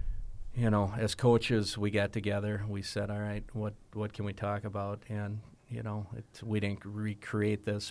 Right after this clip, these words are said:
but, you know, getting to the top is difficult, but staying at the top is a lot tougher. And, uh, I think the kids have bought into that. Um, I think they have a little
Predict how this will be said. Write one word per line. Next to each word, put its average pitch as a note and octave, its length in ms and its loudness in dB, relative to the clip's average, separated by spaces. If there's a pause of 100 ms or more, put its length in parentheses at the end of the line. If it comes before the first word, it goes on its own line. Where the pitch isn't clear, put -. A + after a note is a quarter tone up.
but, G#2 280 0 (840)
you A2 140 -2
know, G2+ 260 -2 (480)
getting A2 320 6
to G2+ 60 2
the G#2+ 120 -2
top G#2 460 0 (180)
is G#2+ 220 -4
difficult, G2+ 680 0
but G2+ 160 -4
staying G#2 360 0
at G2+ 160 -6
the G2+ 80 -8
top G2+ 440 -4 (400)
is G2+ 500 -4 (160)
a A2 80 -4
lot G2 300 -4
tougher. F2+ 400 -6 (380)
And, G2+ 380 -4
uh, G#2 380 -4 (180)
I A2+ 80 -4
think G#2 200 -2
the G2 80 -8
kids G#2 260 -2
have G2 140 -2
bought G#2 260 -2
into G#2+ 240 -2
that. G#2 380 -2 (680)
Um, G2+ 420 -4
I G2+ 60 -4
think G#2 240 -8
they G#2 80 -4
have G2 140 -4
a G2 40 -4
little G2+ 400 -4